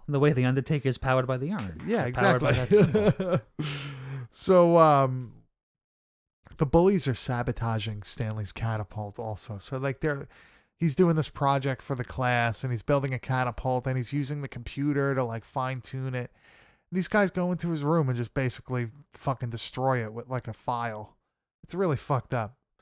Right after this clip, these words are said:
Speaker 2: Um, so I guess it's like, what, like, leave weekend or whatever, and they get all their passes to go, and we have, like, an,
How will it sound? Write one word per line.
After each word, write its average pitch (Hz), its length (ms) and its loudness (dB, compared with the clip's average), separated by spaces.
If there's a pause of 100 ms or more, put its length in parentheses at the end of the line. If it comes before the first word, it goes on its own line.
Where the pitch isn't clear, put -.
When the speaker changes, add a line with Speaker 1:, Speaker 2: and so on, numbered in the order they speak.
(500)
Speaker 2:
Um, 120 680 4 (1600)
so 143 560 -2 (800)
I 147 100 2
guess 156 300 0
it's - 220 -2
like, 139 280 2
what, 135 260 0
like, 120 160 -4
leave 123 420 -4
weekend 131 540 -2
or 135 120 0
whatever, 131 560 0 (500)
and 143 160 -2
they 139 100 2
get 143 140 2
all 139 100 2
their 139 120 2
passes 127 460 -2
to 135 80 -4
go, 147 420 2
and 131 200 -2
we 135 120 -2
have, 135 260 -2
like, 139 220 -4
an, 123 180 -4